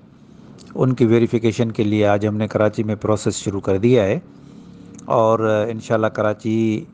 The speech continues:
से जल्दी होते हुए सिंध के तमाम अजला में ये वेरिफिकेशन शुरू की जाएगी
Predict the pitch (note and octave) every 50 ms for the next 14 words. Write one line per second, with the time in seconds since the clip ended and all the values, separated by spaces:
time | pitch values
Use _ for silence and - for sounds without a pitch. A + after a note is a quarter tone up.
0 | - - - - A#2 G#2+ G2 G#2+ G2+ G2 G2 G2+ A2 A2 G#2 G2+ G2+ - - A2
1 | G#2+ G2+ G2+ G2+ G2 - - - - - A#2 A2 G#2 G2+ - G2+ - A2+ G#2 G#2+
2 | A2+ A2+ G#2+ G2+ F#2+ G#2 G#2+ G#2 G2+ F#2+ G2 A2 E3 - - - - - - -
3 | - - - - - - - A#2+ A2 G#2+ A2+ G#2+ A2 G#2+ - - - - - -
4 | - - G#2+ A2 G#2+ G#2+ G2+ B2 A2 - G#2+ G2 - - G2 G2 G2+ G#2 - -
5 | - - - - - - - A#2+ G#2+ G#2 G2+ - G#2 F#2 G#2 G2+ G2+ G2+ F#2 A2
6 | C#3+ A3+